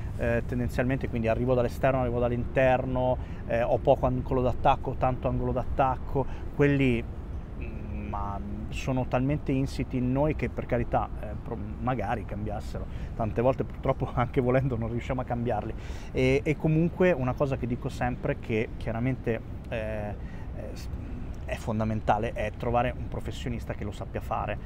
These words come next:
perché esattamente un professionista inteso fitting, ma anche un professionista quando vai a fare lezione, eh, eh, correggimi se sbaglio, chiaramente tu hai l'occhio e quindi ti rendi conto, anche se non l'hai mai visto,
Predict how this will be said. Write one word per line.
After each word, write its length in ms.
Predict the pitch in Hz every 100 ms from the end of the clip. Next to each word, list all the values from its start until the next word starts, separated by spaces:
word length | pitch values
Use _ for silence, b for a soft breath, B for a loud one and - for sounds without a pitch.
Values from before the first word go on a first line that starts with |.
| B -
perché 260 | 127 117
esattamente 640 | 110 107 107 120 127 131
un 80 | 120
professionista 640 | 101 110 104 110 - 110 -
inteso 360 | 113 - 107
fitting, 340 | 107 147 - 127
ma 60 | 110
anche 160 | 123
un 60 | 135
professionista 480 | 120 110 120 117 -
quando 200 | 110 107
vai 200 | 113 117
a 40 |
fare 200 | - 117
lezione, 520 | 110 - - 107 107 - B B -
eh, 100 | -
eh, 320 | - 107 104 101
correggimi 420 | - 117 113 110
se 120 | -
sbaglio, 500 | 131 120 104 113 113 -
chiaramente 800 | - 107 127 - 107 - - - -
tu 180 | 139 131
hai 240 | - 107 110
l'occhio 380 | 135 127 -
e 20 | 113
quindi 300 | 131 120 113 -
ti 100 | -
rendi 320 | 120 139 127
conto, 540 | 117 131 113 110 98 123 -
anche 400 | 175 214 196 143
se 100 | 131
non 140 | 127
l'hai 120 | 143
mai 160 | 123 113
visto, 540 | 113 104 - - 131